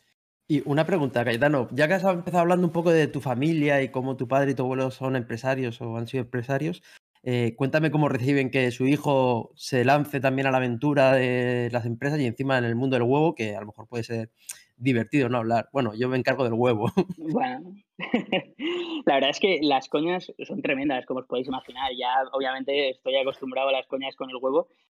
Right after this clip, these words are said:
Speaker 2: eh, tanto de colegas como en casa, como en todo. Pero, pero vamos, eh, la suerte que he tenido es que siempre mi familia,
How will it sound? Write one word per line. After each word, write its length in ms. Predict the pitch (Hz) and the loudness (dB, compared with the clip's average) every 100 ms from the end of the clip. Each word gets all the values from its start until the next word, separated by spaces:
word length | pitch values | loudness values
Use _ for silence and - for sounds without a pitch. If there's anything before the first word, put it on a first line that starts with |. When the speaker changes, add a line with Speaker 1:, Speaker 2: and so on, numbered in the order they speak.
| _ _ - | _ _ 0
Speaker 2:
eh, 220 | 143 131 | 2 2
tanto 200 | 131 131 | -2 0
de 120 | 123 | 0
colegas 440 | 117 120 123 135 135 | 0 0 2 0 0
como 220 | 135 127 | -2 -2
en 140 | 127 - - - _ _ _ _ _ | -6 -8 -10 -10 _ _ _ _ _
casa, 320 | 123 143 135 | -2 0 0
como 360 | 131 131 123 120 | 0 -4 -4 -6
en 140 | 123 | -6
todo. 320 | 123 135 123 - _ _ _ _ - | -2 0 0 -4 _ _ _ _ -2
Pero, 600 | 139 135 131 131 127 120 | 0 2 4 4 2 0
pero 120 | 127 | 0
vamos, 320 | 147 147 - - | 0 0 -6 -10
eh, 420 | 143 135 131 - 143 | -6 -2 -4 -6 -8
la 160 | 139 | -8
suerte 380 | - - 156 151 | -4 2 2 2
que 60 | 160 | 0
he 20 | |
tenido 460 | 160 156 160 180 - | 0 2 4 2 0
es 180 | 143 - - | -10 -12 -6
que 220 | 135 147 | -4 -4
siempre 420 | - - 131 131 | -10 -8 -6 -6
mi 80 | 131 | -6
familia, 420 | - 127 135 135 | -6 -2 -2 -2